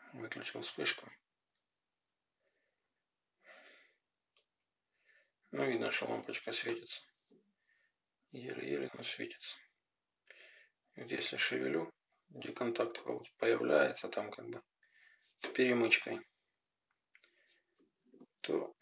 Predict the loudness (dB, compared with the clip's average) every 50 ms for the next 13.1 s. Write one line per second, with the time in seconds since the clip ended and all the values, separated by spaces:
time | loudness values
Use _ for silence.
0 | -10 -8 -8 -8 -12 -16 -20 -20 _ _ -20 -18 -18 -18 -18 -20 _ -10 -6 -4
1 | -2 0 2 2 4 4 4 2 0 -2 -2 -2 0 0 0 0 0 4 6 8
2 | 8 8 8 6 2 2 2 -2 _ _ _ _ _ _ _ -20 -20 -20 _ _
3 | _ _ -8 -4 -4 -2 0 0 -2 0 0 0 2 2 2 0 0 -2 -6 -12
4 | -18 _ _ _ _ _ -20 -20 -8 _ 2 4 4 4 6 6 4 4 2 0
5 | -8 0 4 6 8 8 8 8 6 6 6 8 8 8 6 4 0 -12 _ _
6 | _ _ _ _ _ _ _ _ _ _ _ _ _ -14 -14 -14 -14 -14 -16 -20
7 | -20 _ -4 4 10 12 12 12 12 10 6 6 8 10 10 12 12 12 10 10
8 | 8 8 10 10 10 10 10 8 8 6 6 8 6 6 8 12 12 12 12 12
9 | 8 -2 -14 _ _ _ -12 -6 -2 -2 0 0 0 0 2 4 4 4 6 8
10 | 8 8 8 8 6 6 6 6 6 6 6 4 2 0 0 2 6 8 10 10
11 | 10 8 6 2 0 -2 -4 _ _ _ _ _ _ _ _ _ _ _ -4 -4
12 | 0 4 8 10 10 10 10 6 2 2 2 4 4 6 6 4 4 2 0 -2
13 | -2 -4